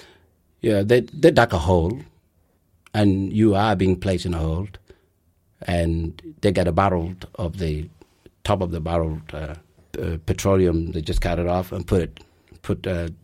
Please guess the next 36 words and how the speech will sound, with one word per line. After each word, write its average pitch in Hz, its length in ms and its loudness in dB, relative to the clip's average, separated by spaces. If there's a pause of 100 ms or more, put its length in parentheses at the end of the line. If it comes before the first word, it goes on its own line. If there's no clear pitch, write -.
those 92 440 0 (680)
metal 92 400 2
on 80 140 -4
top 151 180 0
of 107 140 -2
your 73 100 -6
head, 80 340 -8
and 90 140 0
then 95 140 0
your 87 140 2
head 95 200 0
just - 220 -4
fry 90 260 -2
all 90 180 0
day 104 220 -4 (540)
in 170 80 -2
the 156 80 -2
sun. 135 340 -2 (680)
When 101 180 4
you 101 60 6
get 95 160 4
out 113 260 0 (500)
later 101 220 0
on, 117 400 0 (200)
then 82 220 -4
you 101 140 0
gotta 104 180 0
get 104 200 -4
tortured. 175 340 -6 (120)
You - 80 -8
gotta 87 180 -6
go 90 100 -6
through 92 380 -6 (500)
a 87 60 0
whipping, 92 340 2 (600)
uh, 82 160 -4